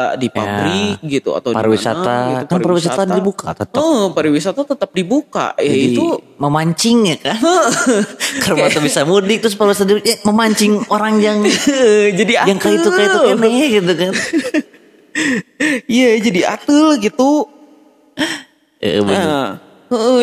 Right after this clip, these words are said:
Speaker 1: jadi, jadi iya kadang gitu kayak ya pemerintah teh gitu kan setengah-setengah gitu kan, kayak mau ngelarang dan nggak puguh juga gitu kan.
Speaker 2: Iya.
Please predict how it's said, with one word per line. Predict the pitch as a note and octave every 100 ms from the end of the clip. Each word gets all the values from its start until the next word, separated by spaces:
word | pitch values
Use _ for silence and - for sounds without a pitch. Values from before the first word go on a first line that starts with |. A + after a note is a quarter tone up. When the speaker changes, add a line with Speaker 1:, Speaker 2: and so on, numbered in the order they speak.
| G3
Speaker 1:
jadi, | E3 B3 C4 - _
jadi | F#3 A#3+
iya | C4 A3+ G3+
kadang | G#3 A3+ D4+
gitu | C4+ A#3+
kayak | G3 D#3+ C#3 F2
ya | E3+
pemerintah | D#3+ F3 E3 D#3+ D#3 C3
teh | - C4
gitu | A#3+ A3+
kan | C#4
setengah-setengah | C4+ - C#3 C#3 - - G#2+ A3
gitu | G#3+ E3 -
kan, | G#3 G#3+ G#3
kayak | - B2
mau | C3+ B2+
ngelarang | B2+ A2 - D3+ A#3+ G#3
dan | B2
nggak | A#2+ A#2+
puguh | B2 A#2+ C3+
juga | A#2+ A#2 C#3+ D#3+ D#3
gitu | C3 B2+
kan. | D3
Speaker 2:
Iya. | G2 F#2+ F#2